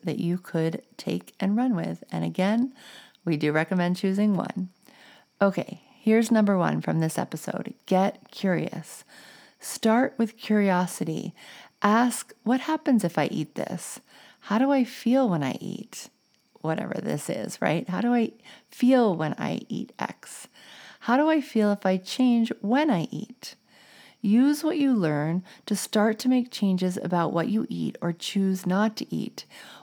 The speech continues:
or when you eat or how much.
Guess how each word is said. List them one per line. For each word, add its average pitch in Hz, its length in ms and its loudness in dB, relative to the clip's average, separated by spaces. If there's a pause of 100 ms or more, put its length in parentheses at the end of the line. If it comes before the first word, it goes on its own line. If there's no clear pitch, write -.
(100)
or 190 500 2 (240)
when 190 220 4
you 208 180 4
eat 175 240 -2 (200)
or 170 140 2
how 165 200 -2
much. - 580 -4